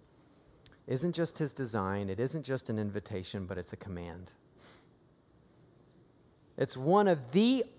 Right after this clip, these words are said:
only Ten Commandments that we, even as Christians, sometimes go, "Ah, that's not that important." Isn't that fascinating? You go to Exodus twenty, it's the one command where, like, "You know, I know it's anchored in creation in Exodus twenty,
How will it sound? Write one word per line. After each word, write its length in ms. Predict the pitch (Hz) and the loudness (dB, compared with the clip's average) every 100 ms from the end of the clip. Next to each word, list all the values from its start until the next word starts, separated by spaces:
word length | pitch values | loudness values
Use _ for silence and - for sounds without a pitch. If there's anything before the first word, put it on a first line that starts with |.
| - | 0
only 640 | 214 254 277 262 262 254 - - - | 6 8 8 6 6 4 -2 -16 0
Ten 260 | - 226 233 | 6 6 6
Commandments 880 | 214 196 190 156 110 - - - - _ - - - - - _ - | 4 6 6 6 2 -4 -12 -14 -18 _ -20 -20 -20 -20 -20 _ 0
that 160 | 147 131 | 2 4
we, 160 | 165 | 4
even 360 | 214 208 214 190 | 4 4 4 6
as 200 | 175 - | 4 0
Christians, 580 | - 190 190 - 147 - | 2 4 4 4 0 2
sometimes 480 | 147 135 135 127 | 0 2 2 2
go, 280 | 107 127 120 | 4 4 4
"Ah, 280 | 117 113 104 | 4 4 4
that's 200 | 101 92 | 2 -4
not 220 | 101 80 - | -6 -8 -2
that 220 | 90 85 | -2 -2
important." 640 | 78 - 82 - 90 - - - - - - - - - - | -6 -12 -12 -14 -18 -20 -20 -20 -20 -20 -20 -20 -20 -20 -4
Isn't 180 | - 254 | 0 6
that 180 | 392 - | 6 6
fascinating? 800 | - 202 208 226 233 233 247 262 - - | 6 6 6 6 8 10 8 2 -8 4
You 100 | 220 | 10
go 100 | 240 | 10
to 100 | 220 | 10
Exodus 460 | 247 - 247 233 | 6 6 2 2
twenty, 340 | - 247 226 151 | 6 6 8 6
it's 140 | - | 6
the 120 | 226 | 8
one 360 | 214 214 254 320 | 8 10 8 8
command 300 | 294 277 269 | 4 4 8
where, 100 | 226 | 8
like, 180 | 170 - - - - - - | 8 6 -6 -16 -20 -20 -2
"You 100 | 156 | 4
know, 220 | 165 165 | 8 8
I 120 | 151 | 6
know 180 | 151 185 | 6 8
it's 160 | 185 - | 6 6
anchored 320 | 160 160 160 | 2 4 4
in 100 | 143 | 4
creation 600 | 135 135 117 127 - 160 | 4 2 4 2 2 4
in 100 | 156 | 4
Exodus 460 | 156 160 170 160 - | 2 0 0 0 2
twenty, 480 | 165 160 160 165 | 4 6 6 2